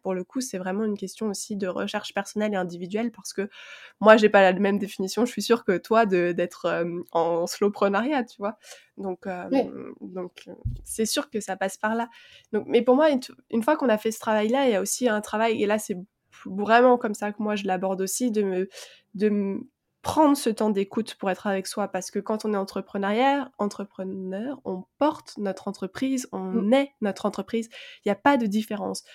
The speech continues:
Speaker 1: Donc, notre bien-être intérieur est le bien-être de notre entreprise, et du coup, si notre coupe, elle est complètement vide, si on n'a plus rien à donner à personne, que ce soit pour notre famille ou pour nos clients,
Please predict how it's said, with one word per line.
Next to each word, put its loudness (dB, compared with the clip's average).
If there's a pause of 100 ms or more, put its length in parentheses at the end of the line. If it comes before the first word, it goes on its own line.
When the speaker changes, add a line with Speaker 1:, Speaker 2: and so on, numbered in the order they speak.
(260)
Speaker 1:
Donc, -2
notre 4
bien-être 4
intérieur -2
est 6
le 4
bien-être 0
de -2
notre -2
entreprise, -4 (500)
et 4
du -4
coup, 0
si 0
notre 0
coupe, 4
elle 2
est -2
complètement 0
vide, 2
si -8
on -2
n'a -4
plus -10
rien 4
à 4
donner 6
à 2
personne, -4
que -6
ce -14
soit -4
pour -10
notre -6
famille -2
ou -2
pour -10
nos -6
clients, 0